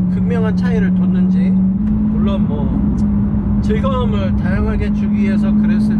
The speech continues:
테지만, 글쎄요. 뭐, 한편으로는 스포츠나 스트라다 모드에서도 좀 더 빨리 해놨으면,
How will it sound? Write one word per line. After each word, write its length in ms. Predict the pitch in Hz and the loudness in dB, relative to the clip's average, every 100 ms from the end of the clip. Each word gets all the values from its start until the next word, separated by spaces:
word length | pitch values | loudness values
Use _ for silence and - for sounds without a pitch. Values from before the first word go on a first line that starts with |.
| - 214 | 0 0
테지만, 920 | 214 214 214 208 - - - - - | 0 0 0 0 0 0 0 -2 -2
글쎄요. 440 | 208 208 - - 208 | 0 0 0 0 0
뭐, 880 | - - - 214 214 214 214 - - | -2 0 0 0 0 0 0 0 0
한편으로는 1000 | 214 214 214 214 214 214 214 214 214 214 214 214 220 220 214 214 214 220 214 214 220 214 214 | 0 0 0 0 0 0 0 0 0 0 0 0 0 0 0 0 0 0 0 0 0 0 -2
스포츠나 920 | 220 220 214 214 214 220 - - - | -2 0 0 0 0 0 0 0 0
스트라다 460 | - - 247 - 226 | 0 0 0 0 -2
모드에서도 1000 | 208 - 214 - 208 - - - - - | -2 -2 -2 -2 0 0 0 0 0 0
좀 200 | 214 214 | 0 0
더 160 | 214 214 220 | 0 0 0
빨리 340 | 220 220 220 | 0 0 0
해놨으면, 840 | 220 226 226 226 226 - 233 233 | 0 0 0 0 0 -2 -2 0